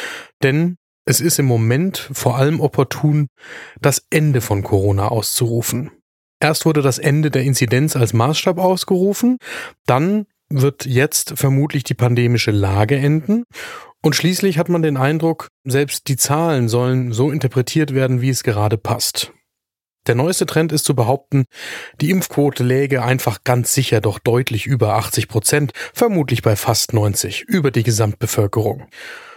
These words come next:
Und da werden die tatsächlichen Zahlen schlicht und ergreifend missverstanden, ob bewusst oder nicht bewusst, das ist dann eine Detailfrage. Der Schaden ist erstmal angerichtet. Was steht da tatsächlich dahinter?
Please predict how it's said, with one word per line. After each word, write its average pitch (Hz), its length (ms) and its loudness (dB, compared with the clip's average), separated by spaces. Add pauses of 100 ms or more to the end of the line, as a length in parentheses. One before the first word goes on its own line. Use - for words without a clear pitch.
(140)
Und 123 140 2
da 117 120 0
werden 123 360 0 (120)
die 117 80 0
tatsächlichen 139 600 0
Zahlen 160 400 0
schlicht 143 280 -2
und 139 60 2
ergreifend 117 760 -2 (200)
missverstanden, 151 840 0
ob 123 160 -2
bewusst 127 400 0
oder 107 320 0 (200)
nicht 117 360 -2
bewusst, 123 440 0 (500)
das 117 200 0
ist - 360 -2 (260)
dann 117 160 0
eine 110 220 0
Detailfrage. 104 800 -2 (160)
Der 117 80 2
Schaden 113 300 0
ist 117 120 -2
erstmal 131 340 0
angerichtet. 107 680 -4 (640)
Was 135 180 0
steht 151 260 0
da 147 140 2
tatsächlich 123 500 0
dahinter? 101 540 -2